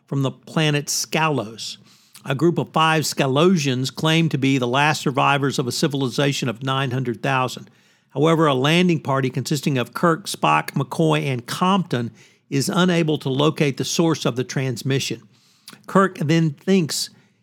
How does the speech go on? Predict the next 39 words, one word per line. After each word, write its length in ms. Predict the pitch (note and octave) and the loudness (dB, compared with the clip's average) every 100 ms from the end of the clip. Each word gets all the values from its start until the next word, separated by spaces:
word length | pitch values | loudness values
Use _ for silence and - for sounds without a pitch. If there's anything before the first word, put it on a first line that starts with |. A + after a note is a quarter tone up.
| _ | _
he 160 | - E3 | -4 -2
detects 500 | C#3+ - E3 C#3 - | -2 0 0 0 -4
the 120 | B2 | -4
buzzing 420 | A2+ D#3 D3 C#3+ | 2 2 2 0
of 100 | B2+ | 0
insects, 720 | E3 F#3 - C#3 A#2 - - - _ - | 2 2 4 0 0 -6 -12 -12 _ -8
but 180 | C#3+ B2 | -6 0
Bones' 400 | D#3 D#3 C#3+ - | 2 2 0 -2
tricorder 580 | E3+ F3 F3+ D3 C3 | 0 0 0 0 0
does 180 | B2+ A#2 | 0 -2
not 200 | C3+ C#3+ | -2 -2
register 420 | C#3 C#3+ B2 C3 | -2 -2 -2 -4
them. 240 | A2+ G#2 G2+ _ _ _ _ - | -4 -6 -12 _ _ _ _ 0
Queer 300 | E3 F3 E3+ | 4 4 4
goings-on 760 | C#3+ D#3 E3 D3+ D3 D#3+ D3 A#2 | 2 4 4 4 2 2 -2 -2
follow 480 | C3 C#3+ D3+ C#3+ - - - | 0 2 2 0 -4 -20 -10
when 140 | C#3 | -8
Compton 520 | - - E3 E3+ D3+ B2+ | -6 0 2 2 0 -2
mysteriously 840 | A#2+ - D#3 D#3 D#3 C#3+ C#3+ C#3 | -4 -2 2 4 2 0 -2 -2
disappears 600 | C#3+ C#3 B2+ D3 C3 G#2+ | -2 -4 -2 0 0 -2
right 380 | G#2 A#2+ C#3 D3+ | -2 0 0 0
in 60 | |
front 180 | A2+ C#3 | -4 -4
of 160 | B2+ B2 | -4 -8
McCoy. 320 | - A#2 G#2+ _ _ _ _ - - _ _ | -8 -8 -10 _ _ _ _ -20 -20 _ _
When 100 | C#3+ | -8
Kirk 240 | C#3 G#3 G3+ | 2 2 4
and 100 | F#3 | 2
the 80 | D#3 | 4
landing 360 | F3 F#3+ F3 | 4 4 2
party 260 | D#3 E3+ D3+ | 2 2 2
return 400 | C#3+ - G3+ G3+ | 0 0 2 4
to 60 | |
the 120 | C#3+ C#3 | 2 2
Enterprise, 540 | C3+ - C#3+ C#3+ B2+ | 0 0 2 2 2
a 20 | |
number 260 | C#3+ E3 D#3+ | 2 2 2
of 60 | |
malfunctions 880 | B2+ D3 C#3 - F#3 F3+ C#3 B2+ A#2+ | 2 2 2 2 2 2 -2 -2 -6